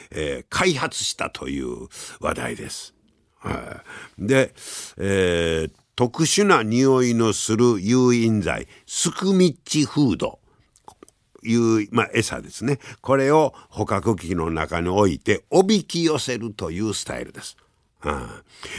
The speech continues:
で、このおびき寄せるスクミッチフード、えー、こちらは米ぬかなんかが原料で、環境への配慮も、えー、重視していると。こういうことですよ。おー。で、今までよくこのジャンボタニシの捕獲器いうのを何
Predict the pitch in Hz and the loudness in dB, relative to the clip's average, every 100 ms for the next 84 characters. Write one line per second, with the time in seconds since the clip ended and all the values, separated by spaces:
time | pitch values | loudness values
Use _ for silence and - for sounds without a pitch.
0 | - 131 147 - - 175 170 165 160 151 | -6 2 2 2 -2 2 4 4 4 4
1 | 175 185 170 160 170 170 160 156 151 147 | 2 0 -6 -2 2 2 2 0 0 2
2 | 175 175 160 131 120 - 139 156 151 139 | 2 4 2 -2 -4 -4 -4 0 2 0
3 | - 135 120 107 127 113 - - - 113 | -2 -2 0 -2 -2 -8 -14 -20 -8 -2
4 | 123 147 156 165 160 165 170 - 185 220 | -2 0 0 2 4 4 2 2 2 6
5 | 214 208 196 180 175 147 120 101 127 139 | 4 4 2 2 4 4 2 0 2 2
6 | 113 120 110 107 98 78 78 104 - 156 | 4 4 4 2 2 0 -2 -2 0 2
7 | 151 113 139 131 127 107 78 101 98 78 | 2 2 2 4 4 2 -2 0 0 0
8 | 76 92 120 - - - 80 73 71 65 | -2 2 0 0 -18 -10 -6 -4 -4 -6
9 | 69 76 82 - 139 - 67 62 - - | -8 -4 -4 -6 -8 -6 -6 -6 -10 -2
10 | 139 139 107 64 - - 85 - _ 95 | 2 2 0 -6 -10 -10 -10 -12 _ -2
11 | 90 76 69 64 - _ - - - - | 0 -2 -6 -10 -14 _ -20 -18 -18 -2
12 | 139 160 190 247 226 147 139 156 117 104 | 0 0 2 2 2 2 2 2 -2 -2
13 | 123 117 107 139 160 143 139 139 117 - | 0 0 0 0 0 -4 -2 -2 -2 -2
14 | 90 78 90 95 87 110 85 85 82 80 | -4 -6 -4 -6 -2 -4 -4 -6 -6 -6
15 | 85 113 139 147 139 | -2 -2 0 -4 -8